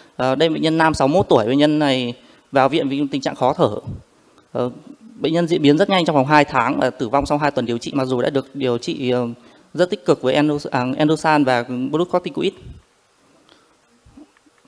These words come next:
Cái kết quả nghiên cứu về chức năng hô hấp và test đi bộ sáu phút, ta nhận thấy là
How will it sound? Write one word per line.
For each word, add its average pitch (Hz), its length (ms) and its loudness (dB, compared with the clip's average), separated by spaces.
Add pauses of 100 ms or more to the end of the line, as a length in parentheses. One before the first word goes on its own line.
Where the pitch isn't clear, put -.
(1120)
Cái 165 200 0
kết 208 220 0
quả 120 320 2 (320)
nghiên 165 160 -4
cứu 139 200 -4
về 143 140 2
chức - 140 -6
năng 170 120 -4
hô 170 160 -6
hấp 190 140 2 (220)
và 120 360 -2
test 170 180 -2
đi 170 60 -2
bộ 170 120 2
sáu 131 140 2
phút, 196 220 0
ta 165 120 6
nhận 151 180 2
thấy 135 200 0
là 156 120 -4